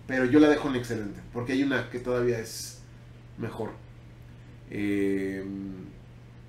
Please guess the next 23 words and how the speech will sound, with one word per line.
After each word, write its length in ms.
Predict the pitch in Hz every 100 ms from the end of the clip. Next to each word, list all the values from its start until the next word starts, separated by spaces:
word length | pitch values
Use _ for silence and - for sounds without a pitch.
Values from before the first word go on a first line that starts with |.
| -
en 160 | 131 123
fin. 340 | 147 147 113 - - - - - - - - - - - -
¿Qué 100 | 156
le 100 | 147
puedo 200 | 120 120
decir? 300 | 101 104 98 - - -
Vamos 280 | - 190 185
con 200 | - 190
la 100 | 180
siguiente 280 | 143 156 151
película, 380 | 156 156 156 131
el 120 | 123
quinto 300 | 180 175 165
largometraje, 800 | 135 127 123 120 143 139 135 131
donde 260 | 131 139
regresa 460 | 127 120 127 123 127
Michael 340 | 127 123 123
Keaton. 320 | 120 127 127 113 113 - - - - - - 107
Eh, 400 | 107 104 101 104
ya 220 | 135 139
su 120 | 147 147
tercera 460 | 131 107 156 147
película 540 | 131 143 143 123 117